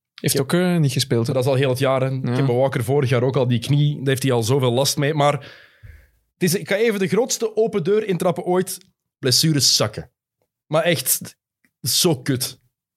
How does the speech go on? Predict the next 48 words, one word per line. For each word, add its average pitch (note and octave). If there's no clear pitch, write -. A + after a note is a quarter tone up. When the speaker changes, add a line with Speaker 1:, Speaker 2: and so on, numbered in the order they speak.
Speaker 2:
Dat C#3+
neemt E3
zoveel G3
weg G3+
van E3+
waarom D3
we D3
kijken. D3+
We C#3
willen D3
de A#2+
beste F3+
spelers D3+
tegen D3+
elkaar C3
zien B2+
spelen. B2+
En C#3+
je C#3+
kan E3+
dan D3+
discussiëren, D#3+
"Ik C3+
vind B2+
die D3+
beter D#3
en C3+
ik -
kan F3
er D#3+
niet D3
tegen E3
dat C3
die F3
zoveel D3+
shots -
pakt D#3
of D3
dat, B2+
hoe C3+
dat C3
die E3
dat C3
doet." D#3+
Maar A#2+
uiteindelijk C#3
wil B2+
je A#2+